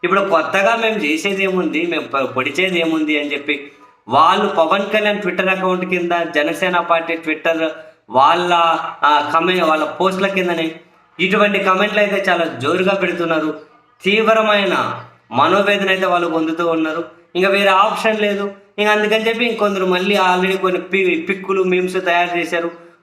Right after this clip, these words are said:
"పవన్ కళ్యాణ్ కంటే ఎక్కువ తెలుసా మీకు? పవన్ కళ్యాణ్నే ప్రశ్నిస్తున్నారా?" అని చెప్పి ఇంక అట్లాంటివి ఏంటివో పెడుతూ ఉన్నారు. అదే చెప్పాను కదా, బానిసత్వానికి పరాకాష్ట. ఇదేదో ఈ,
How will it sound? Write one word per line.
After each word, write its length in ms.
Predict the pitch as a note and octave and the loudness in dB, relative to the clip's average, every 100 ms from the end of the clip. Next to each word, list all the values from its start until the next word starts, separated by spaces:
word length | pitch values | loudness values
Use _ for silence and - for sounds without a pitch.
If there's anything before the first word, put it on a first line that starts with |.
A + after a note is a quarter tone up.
| - | 0
"పవన్ 320 | D3+ E3 F#3+ | 2 2 2
కళ్యాణ్ 300 | G3 G3 F#3+ | 2 2 0
కంటే 240 | F#3 F#3+ F#3+ | 0 0 -2
ఎక్కువ 300 | - F#3+ F#3 | -2 0 0
తెలుసా 300 | E3+ D#3+ D#3+ | 0 0 0
మీకు? 420 | D#3+ D#3 F#3 F#3+ - _ _ _ - | 0 -2 -4 -8 -12 _ _ _ 0
పవన్ 320 | D3+ F3+ G3+ | 2 2 2
కళ్యాణ్నే 400 | G#3 G#3+ G3+ G#3 | 0 2 2 2
ప్రశ్నిస్తున్నారా?" 840 | G3 F3 E3+ F3 D#3+ E3 D#3+ D#3 E3+ - - - | 0 0 -2 -4 -4 -2 0 0 -4 -8 -14 -2
అని 280 | F3 G3 G3 | 0 2 0
చెప్పి 200 | F#3+ G#3+ | 0 -2
ఇంక 120 | G3 | 0
అట్లాంటివి 520 | E3 E3 D3+ C#3+ D3 | 0 0 -2 -2 -2
ఏంటివో 200 | D3 D3 | -2 -2
పెడుతూ 360 | D#3 C3 B2+ C#3 | -2 -4 -4 -4
ఉన్నారు. 500 | C3 B2+ A#2 A#2+ - - - | -2 -2 -4 -6 -10 -8 -4
అదే 220 | D#3 G#3+ | 0 0
చెప్పాను 420 | G#3 G3 F3+ E3+ | 0 -2 -2 -2
కదా, 400 | C#3+ D#3 D#3 - - _ _ | -2 0 -2 -6 -16 _ _
బానిసత్వానికి 920 | G#2 C#3+ E3+ G#3 G#3+ G#3 G3 F#3+ F#3+ | 0 2 4 2 -2 0 0 0 -2
పరాకాష్ట. 920 | A#3 E3 D#3+ F3+ F3 D#3+ - D3+ - - _ _ _ _ _ _ _ _ _ _ B2 | 0 2 2 2 0 0 0 -2 -2 -12 _ _ _ _ _ _ _ _ _ _ -4
ఇదేదో 300 | C3+ C#3+ D3+ | -2 0 0
ఈ, 240 | C3 A#2+ | -2 -6